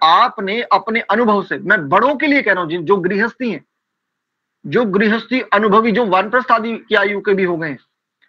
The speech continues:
आपके पास इतना गाढ़ा, इतना प्रत्यक्ष अनुभव है कि आप किसी भी बालक और बालिका को अपने अनुभव रूपी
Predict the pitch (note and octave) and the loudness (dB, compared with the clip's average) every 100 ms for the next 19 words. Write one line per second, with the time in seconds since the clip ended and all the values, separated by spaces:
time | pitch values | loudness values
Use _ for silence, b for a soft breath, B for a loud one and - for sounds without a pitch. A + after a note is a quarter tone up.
0 | _ - C3 D#3+ - A3 G#3+ D3 D#3+ G3+ | _ -6 -2 -2 -2 -4 -2 2 2 2
1 | G3+ - G3 G3 G#3 D#3+ E3+ E3+ E3 C#3+ | -2 -12 -4 0 0 2 2 2 0 -6
2 | - _ b F#3 - A3 G#3+ G#3+ G3 - | -10 _ b -8 -2 0 0 0 -2 -2
3 | C#4 - G#3+ G#3 F3 E3 D#3+ C3+ _ _ | -2 -2 -4 -4 -4 -4 -4 -6 _ _
4 | - D#3+ - C#3+ D#3+ D#3+ E3+ F3+ - G3 | -14 -12 -2 0 0 -2 -8 -8 -4 -2
5 | F#3 D#3+ B2 C#3+ D#3+ F3 E3+ D#3+ B2+ C#3+ | 0 -2 0 0 2 -2 -4 -6 -2 -2
6 | D#3+ D#3+ E3 F3 D#3+ D#3+ D3 F3+ F#3 F#3 | 0 0 -2 -4 -6 -4 -4 -4 -4 -4
7 | D3+ E3 D#3+ E3+ D#3 D3+ E3+ D3 | -6 -4 0 0 0 -6 -6 -10